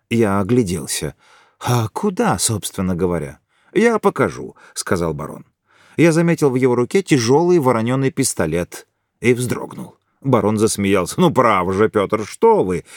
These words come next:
Нельзя до такой степени не доверять людям". Он сунул другую руку в карман шинели и вынул свёрток, который дал ему Чапаев.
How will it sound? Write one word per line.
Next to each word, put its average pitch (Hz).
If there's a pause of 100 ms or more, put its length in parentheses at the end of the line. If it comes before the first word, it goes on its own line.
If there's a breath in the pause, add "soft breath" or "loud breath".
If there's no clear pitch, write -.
(200 loud breath)
Нельзя 151
до 185
такой 127
степени 117
не 127
доверять 107
людям". 65 (400 loud breath)
Он 165
сунул 170
другую 135
руку 113
в -
карман 90
шинели 160 (240 loud breath)
и 214
вынул 208
свёрток, 131
который 95
дал 107
ему 95
Чапаев. -